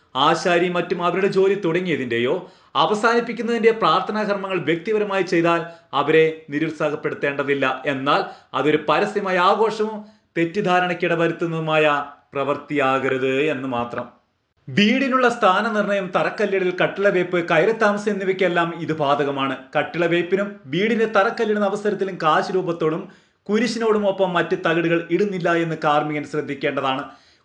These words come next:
കുടുംബത്തിൻ്റെ സന്തോഷത്തിൻ്റെയും ആദരവിൻ്റെ പ്രതീകമായി ദക്ഷിണ നൽകുന്നതും മറ്റും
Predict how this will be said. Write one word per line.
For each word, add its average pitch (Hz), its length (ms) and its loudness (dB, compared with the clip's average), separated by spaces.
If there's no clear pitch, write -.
കുടുംബത്തിൻ്റെ 170 520 0
സന്തോഷത്തിൻ്റെയും 196 720 -2
ആദരവിൻ്റെ 208 560 2
പ്രതീകമായി 156 580 -2
ദക്ഷിണ 190 420 0
നൽകുന്നതും 208 500 0
മറ്റും 156 300 -2